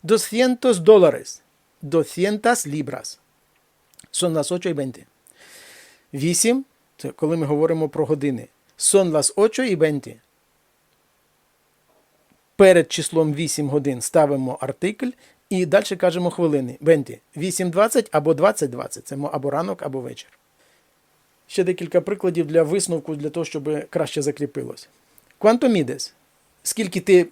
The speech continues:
досягаєш дослівно? Ciento ochenta centímetros. ¿Qué fecha es hoy?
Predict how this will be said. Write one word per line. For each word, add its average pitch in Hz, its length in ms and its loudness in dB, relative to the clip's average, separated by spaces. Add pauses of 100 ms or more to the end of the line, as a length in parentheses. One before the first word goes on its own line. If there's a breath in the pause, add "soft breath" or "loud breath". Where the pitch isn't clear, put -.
(220)
досягаєш 147 920 -2
дослівно? 131 500 -10 (960 soft breath)
Ciento 233 300 4
ochenta 180 340 2
centímetros. - 880 -10 (1700)
¿Qué 214 140 4 (100)
fecha 214 240 2
es 185 220 2
hoy? 156 200 -2